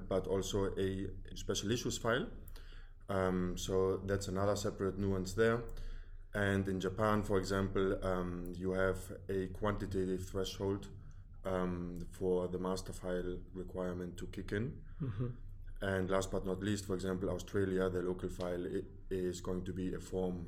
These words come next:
Speaker 1: that needs to be filed, uh, w-, with the tax authorities. So,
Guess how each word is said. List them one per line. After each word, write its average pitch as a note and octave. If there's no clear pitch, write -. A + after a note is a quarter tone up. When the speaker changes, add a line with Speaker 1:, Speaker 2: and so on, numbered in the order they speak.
Speaker 1:
that F2
needs F2
to -
be F2
filed, F2
uh, E2+
w-, F2+
with F#2+
the F#2+
tax F2+
authorities. E2
So, F2